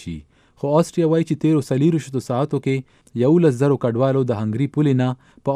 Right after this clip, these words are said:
آسټریا کې آمد کړی. په دغو کډوالو کې زیاتره د شام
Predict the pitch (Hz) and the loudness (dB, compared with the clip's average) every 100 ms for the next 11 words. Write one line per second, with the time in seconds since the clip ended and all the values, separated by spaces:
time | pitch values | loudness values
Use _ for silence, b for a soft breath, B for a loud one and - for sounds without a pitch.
0 | 156 151 147 120 131 110 117 - 104 90 | 0 0 -4 -2 -4 -2 -4 -4 -8 -6
1 | 85 - b b - 120 156 135 127 117 | -8 -14 b b -6 0 0 0 -2 -2
2 | 131 127 - 117 113 107 127 127 113 104 | -2 -2 -2 -2 -2 -4 -4 -4 -4 -6
3 | 135 | -4